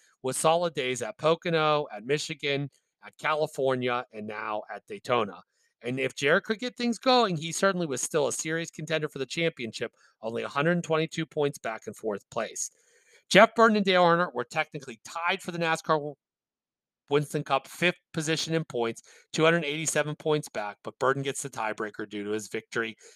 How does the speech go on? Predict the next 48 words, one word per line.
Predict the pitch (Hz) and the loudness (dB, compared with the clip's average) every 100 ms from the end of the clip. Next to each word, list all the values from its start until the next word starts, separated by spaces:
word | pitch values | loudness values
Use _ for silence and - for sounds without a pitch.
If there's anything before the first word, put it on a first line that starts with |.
| _ | _
in | 107 | -8
the | 107 | -2
inaugural | 107 110 117 127 | 4 4 6 2
race | 117 101 - | 2 -2 -6
at | - | -4
Texas. | 123 120 - - - - _ _ _ - | -2 -2 -4 -10 -10 -12 _ _ _ 4
Bobby | 131 165 | 6 6
Labonte | 202 190 170 170 165 | 6 6 6 4 2
sent | 170 170 | -2 -2
seventh | - 135 131 127 | -2 0 -2 -4
in | 120 | -8
points, | 113 107 101 - 110 | -8 -8 -8 -12 -10
Ricky | 127 - 160 | -10 -6 0
Rudd | 160 175 | 2 2
was | 165 - | -2 -6
eighth, | 107 95 - _ _ - | -14 -16 -20 _ _ -8
Jeremy | 127 143 180 | 2 4 4
Mayfield | 165 165 175 165 | 2 0 0 0
was | 180 147 | 0 -2
ninth, | 117 101 98 - | -6 -6 -10 -12
and | 107 | -12
Ted | 127 120 | -6 -4
Musgrave | 113 107 - 104 98 | -2 -4 -6 -10 -8
was | 101 - | -12 -4
tenth. | 131 113 - _ _ - - - | -2 -4 -6 _ _ -20 -8 2
Michael | 156 185 208 | 2 4 6
Waltrip's | 180 165 - 160 - | 8 6 4 0 -2
late | 110 127 175 - | -6 -6 -4 -4
race | 190 - | -4 -4
problems | - 127 120 120 113 | -2 0 0 -4 -4
had | 117 | -10
dropped | - 107 104 - | -6 -8 -8 -10
him | 107 - | -12 -10
out | 104 | -8
of | 110 | -6
the | 123 | -4
top | 120 104 - - _ | -6 -8 -14 -16 _
ten. | - 110 95 - _ _ _ _ _ _ _ _ _ _ _ _ _ _ _ _ | -12 -10 -12 -18 _ _ _ _ _ _ _ _ _ _ _ _ _ _ _ _
So | - 156 | 2 6
I | 156 | 6
want | 151 | 6
to | 139 | 4
thank | 185 220 196 | 2 2 2
everyone | 190 208 202 208 | 2 2 2 2
again | 190 143 131 135 | 0 -2 -2 -2
for | 135 | -2
joining | 113 147 170 175 | 2 4 4 2
us | 165 175 - | 2 0 -4